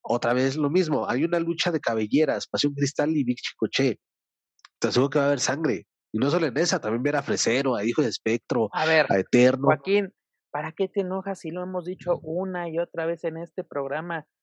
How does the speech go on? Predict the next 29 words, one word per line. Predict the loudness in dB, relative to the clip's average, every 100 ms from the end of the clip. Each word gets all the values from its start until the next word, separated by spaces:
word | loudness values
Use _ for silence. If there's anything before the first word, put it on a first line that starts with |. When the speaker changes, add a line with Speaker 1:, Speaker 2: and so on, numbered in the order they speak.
| _
Speaker 1:
Sí. | -8 4
Speaker 2:
<clears throat> | 8 8 6
Si |
no | 2 2
hay | 4
sangre, | 4 4 4 4 0 _ _ _ -6
no | -4
fue | 0 0
función | 0 -4 -4 -2
Speaker 1:
No | 0 4
es | 6 6
Speaker 2:
dominical | 4
en | 4
Speaker 1:
Naucalpan. | 4 2 2 2 2
Speaker 2:
Naucalpan, | -2 -4 -6 _ _ _ _ _ -20 -20 _ -4 2
¿no? | 4 4 0
Speaker 1:
<laughs> | _
Speaker 2:
Lo | 2
vimos | 4 2 -2
con | -2
las | 0
shotas | -2 -4 -4
y |
los | -2 -4
oficiales, | -6 -4 0 0 -2 -2
sangre. | 2 2 2 -4 -8 _ _ _ _ _
Lo | -4 -2
vemos, | 0 -4 -6
eh, | -6